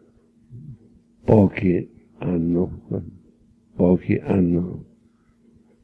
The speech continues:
Però c'è il canto assembleare, canto assembleare più o meno armonico.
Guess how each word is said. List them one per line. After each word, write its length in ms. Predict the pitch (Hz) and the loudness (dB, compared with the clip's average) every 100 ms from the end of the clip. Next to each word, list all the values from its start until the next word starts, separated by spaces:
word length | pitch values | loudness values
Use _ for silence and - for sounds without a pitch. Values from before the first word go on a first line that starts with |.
| - - _ _ _ - | -20 -20 _ _ _ 6
Però 200 | 131 180 | 8 10
c'è 180 | 135 127 | 10 12
il 140 | 120 | 12
canto 360 | - 113 110 110 | 10 10 10 10
assembleare, 1160 | 95 117 107 101 98 90 90 92 95 - - _ _ _ _ _ _ _ _ | 10 10 12 12 10 8 8 8 6 2 -6 _ _ _ _ _ _ _ _
canto 340 | - 113 95 107 | 4 6 8 8
assembleare 800 | - 139 143 127 98 95 95 - | 8 8 8 10 10 10 8 8
più 200 | 117 110 | 12 12
o 120 | 101 | 12
meno 260 | 104 95 | 10 10
armonico. 1040 | 92 92 101 95 95 - 92 87 120 - | 10 10 10 10 10 8 6 6 4 -2